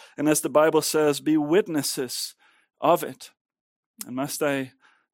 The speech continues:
can I say, we must first experience the life-giving power of God's word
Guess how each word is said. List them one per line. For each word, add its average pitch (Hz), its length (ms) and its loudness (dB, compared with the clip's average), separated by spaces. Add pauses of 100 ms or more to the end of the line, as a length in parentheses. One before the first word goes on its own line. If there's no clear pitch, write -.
(100)
can 190 180 2
I 151 160 4
say, 147 400 0
we 147 140 -2
must 151 300 -2
first 180 340 -2
experience 151 960 -4 (680)
the 135 120 -2
life-giving 156 760 2
power 165 420 2
of 127 140 -2
God's 143 400 2
word 135 520 0